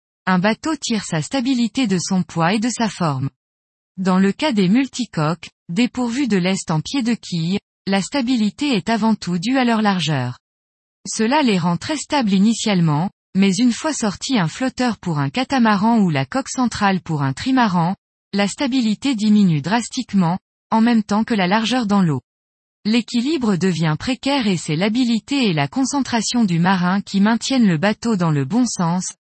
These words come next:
en surveillant les surventes. Mais sur de longues navigations, particulièrement en transatlantique en solitaire comme la route du Rhum,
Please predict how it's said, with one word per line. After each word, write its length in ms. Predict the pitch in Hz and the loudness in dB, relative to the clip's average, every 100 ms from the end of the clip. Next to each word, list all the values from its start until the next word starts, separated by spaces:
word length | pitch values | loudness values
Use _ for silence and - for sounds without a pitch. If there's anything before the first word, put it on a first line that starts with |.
| _ | _
en 140 | 226 | -2
surveillant 540 | 214 294 233 214 180 202 | -2 -4 -2 0 2 2
les 120 | 254 | 0
surventes. 640 | - 233 165 147 127 - - _ _ _ _ _ _ _ _ - | -2 -2 -2 -2 -2 -8 -18 _ _ _ _ _ _ _ _ 0
Mais 180 | 196 175 | 2 2
sur 260 | 214 196 | -2 -2
de 100 | 175 | 0
longues 280 | 185 302 294 | 0 2 2
navigations, 880 | 220 202 233 202 180 - 165 160 214 _ - | 2 0 0 -2 -2 -4 -2 -2 -6 _ -6
particulièrement 840 | 254 - 294 262 214 202 208 247 | -4 -4 -6 -2 0 2 2 2
en 140 | 170 | 2
transatlantique 880 | 147 262 262 254 - 208 202 240 - | -2 -2 0 -2 0 -2 -2 -4 -2
en 100 | 151 | -2
solitaire 600 | 147 262 240 - 220 202 | -2 -2 -2 0 -2 -2
comme 200 | - 160 | 0 0
la 120 | 151 139 | 0 0
route 240 | 214 240 | -2 -2
du 160 | 208 214 | 0 0
Rhum, 360 | 175 151 180 | 0 0 0